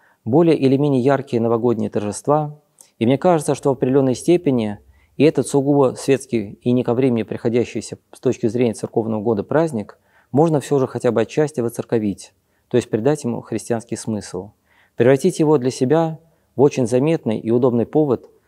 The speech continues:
подвести итоги, какой была наша жизнь в минувшем году. Можно ли сказать, что в течение его мы шли к Богу, к вечности, шли по пути спасения, боролись со своими страстями, побеждали в себе злобу, взращивали в своих сердцах любовь? Или же наоборот,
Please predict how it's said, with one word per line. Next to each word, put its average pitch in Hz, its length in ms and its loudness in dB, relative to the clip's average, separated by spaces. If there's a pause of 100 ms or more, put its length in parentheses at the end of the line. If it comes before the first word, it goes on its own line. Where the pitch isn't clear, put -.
(120)
подвести 117 580 0
итоги, 120 540 0 (140)
какой 151 240 0
была 131 200 2
наша 123 280 -2
жизнь 143 400 -2
в 110 80 -10
минувшем 120 360 -4
году. 104 420 -2 (520)
Можно 156 280 4
ли 143 100 2
сказать, 135 340 -2
что - 160 -4
в - 60 -16
течение 123 400 -2
его 127 180 0
мы 135 140 -2
шли 123 260 -2
к - 60 -10
Богу, 107 540 -2 (180)
к - 80 -18
вечности, 107 580 -2
шли 131 220 -2
по 123 100 -2
пути 117 300 -4
спасения, 104 760 -4 (480)
боролись 147 360 2
со 139 100 -8
своими 123 240 0
страстями, 131 520 -2
побеждали 113 540 0
в - 60 -8
себе 107 200 -2
злобу, 123 560 -2
взращивали 117 560 -2
в 101 60 -10
своих 117 380 -4
сердцах 110 420 -8
любовь? 101 460 -8 (540)
Или 151 160 4
же 151 120 2
наоборот, 139 540 0